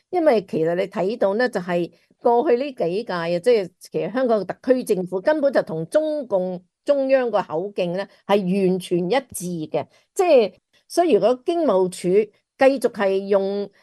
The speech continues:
即係繼續係扮演呢種嘅角色，其實我覺得佢哋都需要登記。而且呢，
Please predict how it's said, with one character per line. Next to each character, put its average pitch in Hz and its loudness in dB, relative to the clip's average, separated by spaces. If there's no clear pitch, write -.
即 339 0
係 233 2
繼 202 -4
續 180 -8
係 170 -2
扮 170 -2
演 202 2
呢 277 0
種 214 -2
嘅 208 0
角 175 -4
色， - -8
其 214 4
實 214 2
我 202 4
覺 202 0
得 285 0
佢 - 0
哋 196 4
都 269 2
需 262 0
要 190 0
登 208 -6
記。 165 -2
而 196 -6
且 190 -2
呢， 277 0